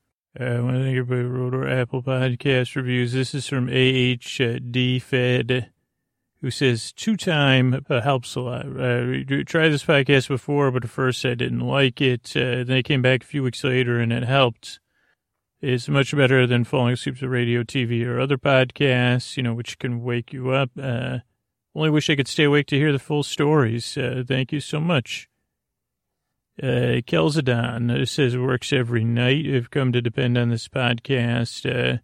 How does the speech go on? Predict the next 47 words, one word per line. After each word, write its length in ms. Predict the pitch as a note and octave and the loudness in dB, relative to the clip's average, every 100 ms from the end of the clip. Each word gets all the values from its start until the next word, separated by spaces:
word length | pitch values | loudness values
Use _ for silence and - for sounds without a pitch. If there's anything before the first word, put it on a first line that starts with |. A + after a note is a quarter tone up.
| _ _ _ _ _ _ _ _ _ - | _ _ _ _ _ _ _ _ _ -8
yeah, 180 | B2+ B2 | -4 -2
I 120 | B2 | 0
deal 240 | B2+ C3 | 2 2
with, 100 | B2 | 2
you 60 | D#3+ | 2
know, 120 | C#3 | 2
I 60 | A#2+ | 2
got, 160 | B2 - | 0 -2
you 140 | D3 C3 | -6 -6
know, 60 | |
st-, 280 | A#2 - C3+ | -6 -6 -6
stuff 280 | - D#3 C#3 | -2 0 0
that 140 | C3+ | -2
comes 240 | - C3+ C3 | 0 2 2
up 140 | B2+ | 0
for 140 | - | 0
me 360 | B2 A#2+ A#2 A#2 | 0 2 2 2
at 120 | A2+ | 0
all 240 | B2 C3+ C3+ | 0 2 2
intervals 400 | C3 B2 B2 C3 | 2 0 -2 0
of 80 | |
the 60 | A#2 | -2
night. 260 | A#2 A#2+ B2+ | 0 -2 -4
I 60 | |
toss 400 | A#2+ D3+ C#3 - | -2 0 0 0
and 100 | C3+ | -2
turn, 220 | C3+ B2+ | 0 2
have 100 | A#2+ | 0
trouble 360 | - D#3 C3 B2+ | 0 0 2 0
calming 460 | - C#3 B2 A#2+ A#2 | 2 2 4 2 0
my 100 | A#2 | 0
mind, 340 | A2+ A#2+ A#2 | -2 -2 -4
but 100 | A#2+ | -4
this 180 | B2+ - | -4 -2
podcast 480 | C3+ A#2+ C3+ B2 - | 0 0 0 -2 -2
has 160 | A#2 | -6
greatly 400 | - C3 C3 C3 | -2 0 2 2
helped. 240 | C#3 C3+ - | 2 0 -2
Thank 380 | B2+ B2+ C3 | 0 2 2
you, 100 | C#3+ | 0
and 80 | B2+ | 0
please 240 | - C3+ - | 0 -4 -2
keep 160 | C#3+ | -2
up 180 | B2+ B2 | 0 -2
the 120 | C3+ | -4
awesome 580 | B2+ C3 B2 B2+ - C3+ | -2 0 0 0 -2 0
work." 380 | E3 B2 - | 2 0 -2